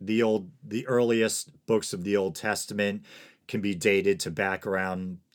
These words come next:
twelve hundred B C E, uh, perhaps before Common Era. Um, so you have about, pff, maybe three thousand years ago, you know, or the Bible's roughly three thousand years old.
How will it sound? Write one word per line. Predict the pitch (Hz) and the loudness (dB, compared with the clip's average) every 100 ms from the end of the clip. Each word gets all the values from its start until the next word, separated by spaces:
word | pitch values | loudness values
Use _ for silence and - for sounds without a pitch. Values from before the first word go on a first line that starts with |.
| _ | _
twelve | - 120 95 | -4 0 0
hundred | - 104 95 87 73 _ _ | -2 -4 -2 -4 -8 _ _
B | - 98 | -6 -4
C | 87 - 98 98 | -2 -2 -2 -2
E, | 95 104 120 - | -2 0 -2 -2
uh, | 98 | -6
perhaps | 104 107 110 110 - | -6 -4 -4 -4 -6
before | 85 - 95 82 | -10 -8 -6 -6
Common | - 95 87 | -6 -6 -4
Era. | 92 95 101 107 - - - - - | -4 -2 -2 -4 -10 -20 -20 -20 -10
Um, | 127 123 120 110 92 - _ - - | 0 4 4 4 -2 -8 _ -20 -12
so | - - 160 | 2 8 10
you | 131 123 | 10 6
have | 165 165 | 4 4
about, | 135 120 113 110 113 _ _ | 4 6 6 4 2 _ _
pff, | - - - - _ _ _ _ _ _ _ - | -14 -14 -14 -18 _ _ _ _ _ _ _ -2
maybe | 127 104 92 | 0 0 -4
three | - 131 | 2 2
thousand | 117 120 113 113 123 | 4 0 0 0 0
years | 120 120 123 | 2 4 2
ago, | 123 127 127 131 - - - - - - | 2 2 2 0 -6 -20 -20 -20 -20 -4
you | 107 | 0
know, | 110 120 | 2 0
or | 110 90 90 98 | -2 -2 -2 -4
the | 87 | -6
Bible's | 85 98 95 90 82 | 0 0 0 -2 -4
roughly | 95 90 95 | -6 -4 -4
three | 85 107 98 | -2 -4 -4
thousand | 107 95 95 98 | -2 -4 -4 -2
years | 95 92 | -2 0
old. | 98 101 107 | 0 0 -2